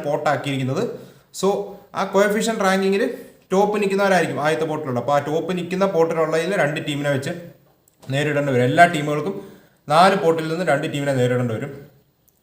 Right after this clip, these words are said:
So, ഇൻട്രസ്റ്റിംഗ് ആയ മാച്ചുകൾ ഉറപ്പായിട്ടും ഗ്രൂപ്പ് സ്റ്റേജുകളിൽ കാണും.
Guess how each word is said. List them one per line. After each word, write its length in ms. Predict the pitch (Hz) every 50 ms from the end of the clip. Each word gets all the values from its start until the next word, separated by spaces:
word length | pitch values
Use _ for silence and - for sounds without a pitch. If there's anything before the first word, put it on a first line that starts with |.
| - -
So, 80 | - 139 139 135 131 135 143
ഇൻട്രസ്റ്റിംഗ് 440 | 139 139 165 165 - - 180 160 147
ആയ 100 | 147 151
മാച്ചുകൾ 380 | 143 135 135 135 135 147 143
ഉറപ്പായിട്ടും 460 | 135 135 147 131 - 156 143 143 143 135
ഗ്രൂപ്പ് 200 | 123 123 120 -
സ്റ്റേജുകളിൽ 360 | 139 131 131 131 131 127 117
കാണും. 220 | 113 113 135 135